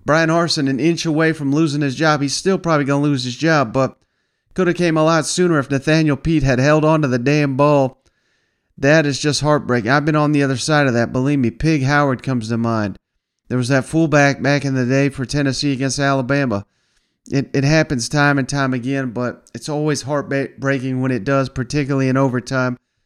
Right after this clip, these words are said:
Mizzou, what is left to say? Just a, a dreadful, <laughs> dreadful performance. That second half was some of the ugliest football we've ever seen in the history of the Southeastern Conference.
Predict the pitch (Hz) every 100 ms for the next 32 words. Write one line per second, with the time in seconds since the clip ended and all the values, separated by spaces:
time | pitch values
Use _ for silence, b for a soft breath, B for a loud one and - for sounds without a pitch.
0 | _ - 135 117 147 151 120 - b b
1 | 123 143 156 151 131 117 135 135 123 113
2 | 139 131 131 127 _ _ - 139 - 135
3 | 123 117 - - 120 117 123 160 170 -
4 | 156 120 101 156 139 - 151 135 - 147
5 | 143 131 156 127 165 151 143 131 143 120
6 | - _ _ _ _ _ - 127 127 123
7 | 113 151 143 127 - 151 135 139 131 -
8 | 151 - 127 120 123 120 139 131 110 139
9 | 135 120 107 - _ _ 127 123 127 143
10 | 135 - 113 101 - 110 110 - 135 127
11 | 123 123 - 113 127 110 95 - -